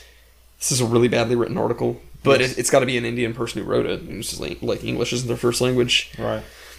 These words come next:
Speaker 1: They forced their way through the locked door to find Tiwari lying unresponsive on the floor. He was rushed to a hospital but could not be resuscitated.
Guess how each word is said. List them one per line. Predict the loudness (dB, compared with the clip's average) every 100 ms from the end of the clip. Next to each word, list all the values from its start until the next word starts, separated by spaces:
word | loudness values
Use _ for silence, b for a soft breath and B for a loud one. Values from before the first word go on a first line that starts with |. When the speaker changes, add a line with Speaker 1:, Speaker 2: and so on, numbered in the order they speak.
| B B B B B
Speaker 1:
They | 2
forced | 6 6 6 6
their | 8
way | 10 8
through | 8 8 8
the |
locked | 6 2 2
door | 2 2
to |
find | 4 4 4
Tiwari | 2 2 6 6 6 4
lying | 4 2 0
unresponsive | 0 2 2 4 4 6
on | 4
the | 4
floor. | 6 6 6
He | 4
was | 2
rushed | 2 2 2
to |
a | 0
hospital | 2 0 2 4
but | 4
could | 2
not | 2 4
be | 4
resuscitated. | 4 4 2 2 4 4 2